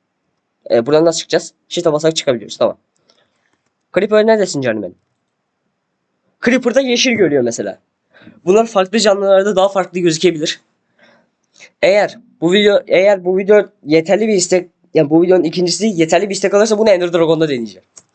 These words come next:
Evet. İkinci rivayetimiz ise mouse'un orta tuşunu ileri doğru, ileri doğru çevirdiğimiz zaman hızımız artıyormuş. Geriye doğru çevirdiğimiz zaman da hızımız yavaşlıyormuş.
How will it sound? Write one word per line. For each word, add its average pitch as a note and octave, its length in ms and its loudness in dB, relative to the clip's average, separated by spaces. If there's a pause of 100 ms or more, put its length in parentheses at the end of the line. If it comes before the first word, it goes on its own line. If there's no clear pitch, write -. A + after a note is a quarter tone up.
(2250)
Evet. D3 340 0 (560)
İkinci G#3+ 500 0
rivayetimiz D3+ 480 0
ise - 300 0 (380)
mouse'un A#3 600 0 (280)
orta F3+ 340 2
tuşunu B2 400 -6 (1700)
ileri F3+ 380 2
doğru, G#3 260 4 (320)
ileri F3+ 380 0
doğru F#3 220 2
çevirdiğimiz G#3+ 580 0
zaman A3+ 340 0
hızımız A3+ 380 0
artıyormuş. F#3 580 -2
Geriye G#3+ 300 2
doğru F#3+ 160 2
çevirdiğimiz G3+ 420 0
zaman G3+ 220 2
da A#3 40 -6
hızımız G#3+ 380 0
yavaşlıyormuş. D3 540 -2